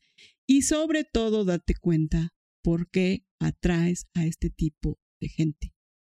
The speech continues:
A lo mejor el problema está en ti y no en esas personas. Somos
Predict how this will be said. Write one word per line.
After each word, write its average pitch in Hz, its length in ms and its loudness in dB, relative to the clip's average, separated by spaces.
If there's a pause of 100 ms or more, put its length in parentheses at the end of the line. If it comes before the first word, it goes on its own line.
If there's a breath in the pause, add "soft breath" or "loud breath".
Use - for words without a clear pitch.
(120)
A 175 40 0
lo 170 100 2
mejor 214 240 0
el 262 80 -2
problema 190 380 0
está 170 180 0
en 165 120 2
ti 196 360 0 (520)
y 165 120 2
no 165 100 4
en 165 80 4
esas 165 280 -2
personas. - 640 -8 (440)
Somos 262 380 0